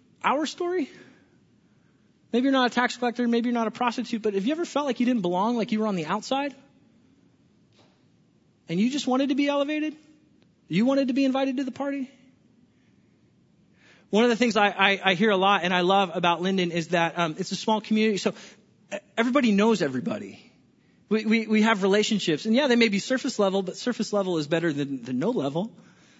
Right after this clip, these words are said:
But what I also hear about, you know, 'cause I oversee small groups, is thank God that you started this small group 'cause I was having a very difficult time getting in and finding my community here. Which,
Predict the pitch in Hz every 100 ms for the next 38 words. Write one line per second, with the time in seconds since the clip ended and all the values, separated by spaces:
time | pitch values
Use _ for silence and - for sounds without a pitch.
0 | _ - - _ - 190 208 220 220 196
1 | 254 339 339 214 220 202 196 185 185 185
2 | 180 202 214 226 170 185 190 196 196 185
3 | 185 - 226 202 175 190 175 - 202 190
4 | 190 196 180 175 160 202 180 165 - 202
5 | 202 175 170 175 180 185 220 214 147 175
6 | 175 - 165 170 175 - 170 160 135 151
7 | 156 143 151 151 143 139 - 139 139 139
8 | 127 - 131 127 135 117 113 127 - -
9 | _ _ _ _ _ _ _ _ _ _
10 | _ - 220 -